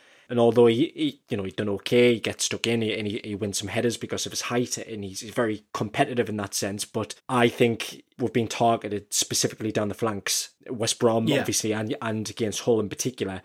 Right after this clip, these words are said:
Speaker 1: So I, I don't know. I, I think I would have preferred to see Sirkin come in there. The issue that I've, I think we've got with, with obviously Gooch at right back is that, you know, based on the subs on the bench, again, it's one of them,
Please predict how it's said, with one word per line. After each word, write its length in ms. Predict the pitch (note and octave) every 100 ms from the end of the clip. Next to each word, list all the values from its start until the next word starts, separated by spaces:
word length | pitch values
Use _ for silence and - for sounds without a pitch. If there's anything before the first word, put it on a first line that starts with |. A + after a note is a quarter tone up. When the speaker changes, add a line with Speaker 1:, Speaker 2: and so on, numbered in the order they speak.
| - - -
Speaker 1:
So 160 | -
I, 240 | C3+ C#3 C#3
I 20 |
don't 220 | D#3+ D#3
know. 140 | B2+ C3
I, 200 | B2+ B2
I 40 |
think 180 | - C#3+
I 40 |
would 120 | B2 A#2+
have 60 |
preferred 300 | - - A#2+
to 60 | A#2
see 140 | A2+
Sirkin 460 | G#2+ - A2 A2+ G#2+
come 160 | A#2
in 100 | A2
there. 220 | A2 A2+ - _
The 80 | C#3
issue 240 | D#3 F#3
that 120 | D#3 D3
I've, 220 | B2 -
I 40 | B2+
think 200 | C#3+ B2
we've 100 | A#2
got 140 | B2+
with, 340 | A#2+ A#2+ - -
with 140 | A#2+
obviously 280 | A#2 A2 A2+
Gooch 300 | C3 D3 D3
at 100 | G#2
right 220 | B2+ C#3
back 360 | G2 F#2+ - -
is 200 | B2+ G#2+
that, 280 | A2+ G#2+ - _
you 100 | A2+
know, 60 |
based 320 | G2 A#2 A#2+ A#2
on 120 | A2
the 40 |
subs 440 | G2+ A#2+ A#2 - - _
on 80 | A2
the 60 | F#2+
bench, 400 | - C3 C3 -
again, 260 | - A#2+
it's 180 | B2 -
one 100 | A2
of 60 | G2+
them, 380 | A2 A2 A#2+